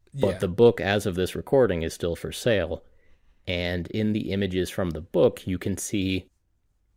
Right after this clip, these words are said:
Speaker 1: what appears to be a tutorial for making a model gas chamber,
Speaker 2: Mm-hmm.
Speaker 1: which, oh, that's not something I would ever tackle, but, I mean,
Speaker 2: I'm,
Speaker 1: it,
Speaker 2: I mean,
Speaker 1: like, in a museum,
Speaker 2: yeah.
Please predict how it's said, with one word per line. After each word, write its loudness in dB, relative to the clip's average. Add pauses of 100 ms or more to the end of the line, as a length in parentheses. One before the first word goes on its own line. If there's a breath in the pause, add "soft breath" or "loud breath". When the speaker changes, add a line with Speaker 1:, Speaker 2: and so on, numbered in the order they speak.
(1160)
Speaker 1:
what -2 (480)
appears 0
to -2
be 0
a -4
tutorial 2
for 0
making 0
a 2
model 0
gas 0
chamber, -4 (1000)
Speaker 2:
Mm-hmm. -6
Speaker 1:
which, -4 (1300)
oh, 4 (140)
that's -6
not -2
something 0
I 0
would 2
ever 2
tackle, -2
but, -4 (160)
I -6
mean, -4 (260)
Speaker 2:
I'm, -6
Speaker 1:
it, 2
Speaker 2:
I -4
mean, 0
Speaker 1:
like, -2
in 4
a 6
museum, 2
Speaker 2:
yeah. -2